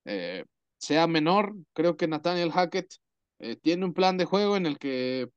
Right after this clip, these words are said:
simple y sencillamente, entre otras cosas, además del pésimo rendimiento de Russell Wilson, pues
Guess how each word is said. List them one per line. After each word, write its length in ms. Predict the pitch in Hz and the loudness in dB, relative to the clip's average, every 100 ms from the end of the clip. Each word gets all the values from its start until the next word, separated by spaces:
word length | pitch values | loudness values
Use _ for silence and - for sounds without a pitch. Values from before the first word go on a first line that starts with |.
| _ _ _ _ _ _ | _ _ _ _ _ _
simple 300 | - 202 196 | -10 -8 -2
y 40 | 170 | -2
sencillamente, 880 | 156 185 190 190 180 180 180 160 - _ _ | 0 2 2 2 0 -2 -2 -2 -6 _ _
entre 240 | 123 131 | -16 -4
otras 260 | 151 180 180 | -2 0 -2
cosas, 320 | - 190 160 | 2 0 2
además 300 | 135 127 156 | -2 0 2
del 160 | 165 151 | 2 2
pésimo 380 | 185 180 160 135 | 0 0 -2 -2
rendimiento 480 | 131 131 156 156 | -4 -2 -2 0
de 60 | 139 | 0
Russell 240 | 147 151 | 0 0
Wilson, 360 | 135 143 151 147 - _ _ _ _ | 2 2 0 -4 -8 _ _ _ _
pues 220 | - 170 | -4 -4